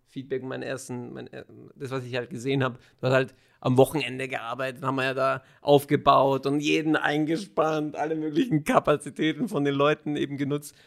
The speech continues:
War schon, war schon auch sehr viel Arbeit, glaub ich. Und ich glaub, da kannst du, oder was, was ich dir auch fragen wollte, ich, ähm,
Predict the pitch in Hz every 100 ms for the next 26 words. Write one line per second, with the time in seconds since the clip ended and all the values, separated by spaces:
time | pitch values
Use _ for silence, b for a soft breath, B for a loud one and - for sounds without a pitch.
0 | b 156 175 - 185 190 - - 156 -
1 | 175 175 160 - 151 156 156 139 - 151
2 | 175 175 175 180 190 - 143 131 151 156
3 | 143 143 160 - 156 151 143 B - 131
4 | 131 - - - - 123 127 131 127 135
5 | - 151 151 135 131 123 123 - - -
6 | 127 123